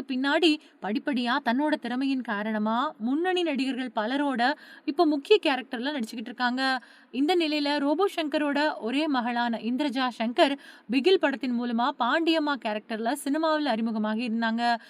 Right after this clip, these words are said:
அதுக்கப்புறமா அவங்களுக்கு பெரிய அளவுல திரைப்படங்கள்ல வாய்ப்புகள் கிடைக்கல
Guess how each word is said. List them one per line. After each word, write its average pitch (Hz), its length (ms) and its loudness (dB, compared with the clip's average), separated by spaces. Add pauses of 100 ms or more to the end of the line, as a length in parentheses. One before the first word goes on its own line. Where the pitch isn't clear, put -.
(180)
அதுக்கப்புறமா 240 460 0
அவங்களுக்கு 349 340 2
பெரிய 285 320 0
அளவுல 311 320 2
திரைப்படங்கள்ல 277 640 -2
வாய்ப்புகள் 262 460 -4
கிடைக்கல 262 400 -2